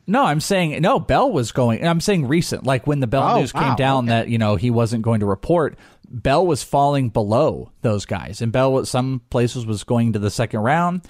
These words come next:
Speaker 1: some places go-, was going around
Speaker 2: So
Speaker 1: ten.
Speaker 2: Kamara was going ahead of Zeke and Bell?
Speaker 1: Yes. Yes,
Speaker 2: Oh, okay.
Speaker 1: exactly. So I don't think Kamara is a drop down. Plus, like, I mean, take this first game. Kamara is going to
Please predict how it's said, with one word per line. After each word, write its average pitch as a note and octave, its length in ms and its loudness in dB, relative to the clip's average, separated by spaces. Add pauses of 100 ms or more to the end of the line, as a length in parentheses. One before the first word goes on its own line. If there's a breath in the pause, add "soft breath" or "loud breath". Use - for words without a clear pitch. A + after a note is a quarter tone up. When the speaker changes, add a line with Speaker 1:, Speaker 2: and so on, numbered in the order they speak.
(160 loud breath)
Speaker 1:
some C#3 240 -4
places A#2 360 -2
go-, - 200 -4
was A2+ 200 0
going A2+ 200 0
around G2 260 0
Speaker 2:
So F3 100 -2
Speaker 1:
ten. C#3 280 0
Speaker 2:
Kamara E3+ 180 -2
was D#3 140 -10
going D#3 260 -4
ahead C#3 320 -2
of A#2+ 220 -4 (140)
Zeke B2+ 420 -2
and C3+ 300 -2
Bell? D3+ 300 -2 (140)
Speaker 1:
Yes. - 520 -6 (320)
Yes, B2 200 0
Speaker 2:
Oh, A2+ 180 0
okay. A2+ 100 -2
Speaker 1:
exactly. G#2+ 480 -4
So D3 140 -2
I D#3+ 60 2
don't F3+ 140 0
think D3 200 -2
Kamara C3 420 2
is A2 160 0
a G#2 40 -2
drop A2+ 300 -2
down. G2 200 -4
Plus, D3+ 400 -2
like, G#2 300 -2
I - 840 -20
mean, - 180 -16
take F3+ 260 -2
this G#2 200 -6
first A#2+ 420 -4
game. A2+ 320 -4
Kamara C3+ 360 -2
is G2 200 -8
going G#2+ 280 -2
to G2+ 200 -10